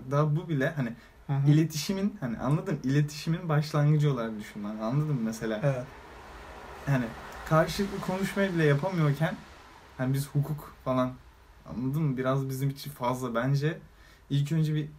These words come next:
Speaker 1: iletişim, diksiyon, mesela tartışma, yani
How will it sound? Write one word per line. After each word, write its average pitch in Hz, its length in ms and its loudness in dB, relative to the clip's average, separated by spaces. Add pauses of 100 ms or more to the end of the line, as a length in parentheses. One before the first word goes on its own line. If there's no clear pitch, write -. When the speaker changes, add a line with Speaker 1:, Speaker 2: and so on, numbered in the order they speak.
(140)
Speaker 1:
iletişim, 139 540 -4 (200)
diksiyon, 135 480 -4 (300)
mesela 117 280 -4
tartışma, 123 640 -4 (840)
yani 101 100 -10